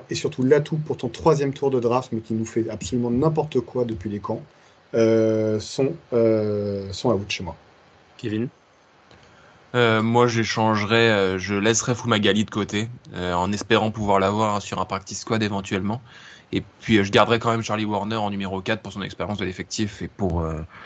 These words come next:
Speaker 3: pour, pour son, pour son passif. Euh, Shanahan a l'air de beaucoup l'apprécier en plus, donc je pense que, qu'il fera partie des, des cinquante-trois.
Speaker 1: Je pense que tu auras raison. Moi, je te dis également ce que moi, j'aimerais. Mais je
Speaker 3: Ouais, mais,
Speaker 1: pense
Speaker 3: mais,
Speaker 1: que tu
Speaker 3: mais,
Speaker 1: auras raison.
Speaker 3: mais,
Speaker 1: C'est pour ça que j'hésitais entre les deux.
Speaker 3: mais je suis comme toi. Si, si je laisse parler le cœur, euh, je pense que je prends Fumagalli et je laisse partir Warner,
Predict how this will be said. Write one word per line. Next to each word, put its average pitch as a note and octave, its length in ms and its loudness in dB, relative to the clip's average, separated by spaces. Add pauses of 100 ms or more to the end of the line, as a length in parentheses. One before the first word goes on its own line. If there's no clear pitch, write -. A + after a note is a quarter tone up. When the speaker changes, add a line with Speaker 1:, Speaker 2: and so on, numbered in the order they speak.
(260)
Speaker 3:
pour, F2 220 0
pour G2 140 -4
son, G2+ 240 4
pour G#2 140 -2
son A#2+ 120 2
passif. A#2 520 4
Euh, F#2+ 100 4
Shanahan G#2+ 340 2
a A2 40 6
l'air G2 120 4
de G#2+ 60 -4
beaucoup G#2 160 -4
l'apprécier G#2 320 -2
en C#3 80 -2
plus, B2 200 -4
donc G2+ 140 -4
je - 60 -12
pense G#2+ 200 -6
que, F2+ 360 -6
qu'il F#2+ 160 -10
fera - 160 0
partie - 240 -2
des, E2+ 240 -2
des F2 80 -6
cinquante-trois. - 440 -10 (920)
Speaker 1:
Je D#3 160 6
pense D#3 220 6
que - 100 -2
tu A3 280 2
auras D3 260 6
raison. G#2 280 -2 (520)
Moi, B2 100 -4
je A2+ 100 -8
te C#3 100 0
dis C3+ 140 -2
également C#3+ 240 4
ce E3+ 80 0
que - 80 -4
moi, C3+ 160 2
j'aimerais. A2+ 480 4 (360)
Mais A#2 80 -2
je A#2+ 200 0
Speaker 3:
Ouais, C3 120 8
mais, C3 120 6
Speaker 1:
pense A2+ 100 8
Speaker 3:
mais, A#2+ 100 4
Speaker 1:
que - 20 2
tu A#2+ 60 2
Speaker 3:
mais, D#3 40 6
Speaker 1:
auras D3 80 8
raison. C#3 160 4
Speaker 3:
mais, B2 60 -4
Speaker 1:
C'est D#3 60 2
pour F3+ 80 6
ça A3 80 6
que F3 60 2
j'hésitais F3 280 4
entre F#3 200 0
les D#3 100 2
deux. A#2+ 160 -4 (460)
Speaker 3:
mais B2 80 0
je - 40 -2
suis D3 140 0
comme C3 200 0
toi. D3+ 200 4
Si, A#2+ 200 -6
si A#2+ 160 -2
je B2 40 -2
laisse C#3+ 140 0
parler A#2+ 240 6
le A#2+ 80 2
cœur, C#3+ 320 2
euh, G#2+ 180 2
je G#2 80 -6
pense C3 220 -2
que A#2+ 120 -2
je A2 120 -6
prends A#2+ 220 0
Fumagalli A2 420 0
et A#2 40 -2
je A2 100 -6
laisse A2 180 -2
partir A2 300 -2
Warner, A2 360 2